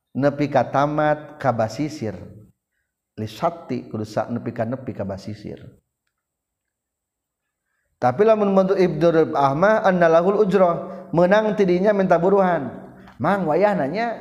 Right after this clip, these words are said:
kulantan abnu abi ge oleng, ada kemungkinan dipicen, jadi wayah nanti semet ayeuna mah nepi ka ujung. Ieu mah nyewa ti dieu mah. Ari biasana mah gratis.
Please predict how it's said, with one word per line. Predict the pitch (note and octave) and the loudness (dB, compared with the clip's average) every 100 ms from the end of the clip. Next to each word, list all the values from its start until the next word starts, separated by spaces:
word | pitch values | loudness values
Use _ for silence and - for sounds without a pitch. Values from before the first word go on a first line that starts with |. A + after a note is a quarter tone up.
| - - _ _ _ _ - | -16 -20 _ _ _ _ -4
kulantan | D3+ E3 E3+ E3+ E3+ | 2 2 4 2 4
abnu | D#3+ D#3+ E3+ | 2 2 2
abi | E3 D#3+ D#3 | 2 2 2
ge | |
oleng, | D#3 D3 C#3 D3+ G3+ A3 | 2 2 4 2 2 0
ada | D3+ D3+ | 0 0
kemungkinan | D3+ D#3 D#3 E3 D#3 | 0 -4 0 0 0
dipicen, | D3 C#3+ A#2+ F3 G#3+ G#3+ - - - | -2 -2 -2 0 0 -2 -10 -16 -4
jadi | C3+ D#3+ | 0 2
wayah | D3+ D3+ D3+ | 2 2 0
nanti | D3 D3 | -2 -4
semet | C3+ C3+ B2+ | -2 -2 -2
ayeuna | B2 B2 A2+ G#2 | -2 0 -2 -4
mah | A2+ E3 G#3 F#3+ | -4 -4 -4 -6
nepi | B2 B2+ | -8 -2
ka | B2 | -2
ujung. | B2+ A#2 C#3 F#3+ A3 - - - - _ _ _ _ _ _ _ _ _ _ - | 0 0 0 0 -2 -10 -18 -20 -20 _ _ _ _ _ _ _ _ _ _ -4
Ieu | B2 C3+ | -2 0
mah | D#3 | -2
nyewa | D3 D3 F#3 - | -4 -4 -6 -8
ti | C#3 | -8
dieu | C3+ C3+ | -6 -6
mah. | - D#3 - F3 - _ _ _ - _ _ _ _ _ _ _ _ _ | -8 -12 -14 -16 -20 _ _ _ -20 _ _ _ _ _ _ _ _ _
Ari | G#2+ A#2+ | -6 -2
biasana | B2+ B2 C3+ F#3+ | 0 0 0 -2
mah | F#3 | -2
gratis. | C3 D3+ C4 G#3+ G#3+ B2 - - | 0 0 -2 -6 -10 -10 -16 -20